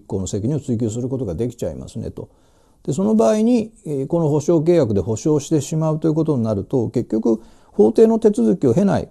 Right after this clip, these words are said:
株主総会の特別決議とか、あるいは取締役会の決議を経ない責任免除と同じになってしまうと。で、その場合に責任免除したければ、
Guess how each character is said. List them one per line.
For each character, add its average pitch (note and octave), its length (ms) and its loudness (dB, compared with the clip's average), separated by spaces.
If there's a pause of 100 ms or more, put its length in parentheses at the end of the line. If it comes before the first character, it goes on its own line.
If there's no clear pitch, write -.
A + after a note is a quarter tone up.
株 F3+ 200 0
主 F3+ 60 -8
総 G3+ 80 2
会 F3+ 100 4
の C3 80 0
特 C#3 160 0
別 D#3 200 2
決 E3+ 220 2
議 C3+ 80 2
と A#2+ 140 0
か、 A2 260 2
あ C#3+ 60 -2
る D#3 60 4
い - 20 4
は C3 80 4
取 D3 160 0
締 D#3+ 120 0
役 D3+ 120 0
会 C#3+ 80 0
の G#2+ 80 -2
決 C3+ 240 -2
議 B2 80 0
を G#2 60 2
経 D#3+ 100 2
な F3 100 0
い A2 60 0
責 B2 240 -2
任 E3 120 0
免 E3 160 0
除 A2 120 -2
と F#2+ 180 -2
同 F3+ 180 0
じ G#3 100 0
に G3+ 60 2
な G#3 100 0
っ - 40 -8
て B2 100 -4
し A2 100 -6
ま D#2+ 100 -8
う B1+ 140 -16
と。 - 120 -18 (520)
で、 G3 80 -2
そ G#3 120 -4
の C4 260 -2
場 A3+ 240 0
合 B3+ 60 -2
に C#4+ 160 -2
責 G#3+ 200 2
任 A3+ 140 2
免 A#3+ 140 2
除 A3 120 2
し - 40 -4
た G3 140 0
け F#3+ 100 0
れ F3 80 2
ば、 A3 320 0